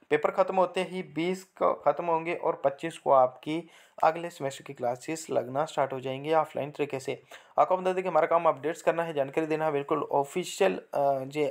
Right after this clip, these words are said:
आपको बता दें कि डेट शीट है, जल्द ही आपको वेबसाइट पर भी देखने को मिलेंगी। और आपको बता दें कि जेके Student Point is official YouTube channel in Jammu Division, specially जम्मू यूनिवर्सिटी क्लस्टर आर परेड अपडेट्स।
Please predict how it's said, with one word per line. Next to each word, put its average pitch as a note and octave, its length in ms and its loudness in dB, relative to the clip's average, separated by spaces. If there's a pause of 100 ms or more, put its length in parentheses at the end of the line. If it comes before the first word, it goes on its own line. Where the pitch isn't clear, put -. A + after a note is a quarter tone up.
आपको C#3+ 320 4
बता C#3 140 -2
दें C#3 120 -6
कि C#3 60 -12
डेट C#3 180 -4
शीट - 200 -6
है, D#3 240 6 (440)
जल्द D3+ 180 4
ही D#3 100 2
आपको C#3 260 4
वेबसाइट C3 500 0
पर C#3+ 120 -2
भी C#3 100 -6
देखने C3+ 260 -4
को C#3+ 120 0
मिलेंगी। D#3 360 0 (320)
और C#3+ 120 6
आपको C3 260 0
बता C#3+ 120 -2
दें C#3 100 -4
कि C#3+ 60 -12
जेके D3 280 -4
Student D3+ 360 0
Point C#3+ 200 0
is C3+ 160 -4
official D3+ 440 -6
YouTube C#3+ 320 -6
channel C3+ 320 -4
in C3+ 80 -12
Jammu C#3+ 280 -4
Division, D3 360 -4
specially D3+ 440 -2 (400)
जम्मू D3+ 200 4
यूनिवर्सिटी C#3+ 420 -4
क्लस्टर C#3 440 0
आर B2+ 240 8
परेड C3+ 400 -2
अपडेट्स। C#3+ 680 2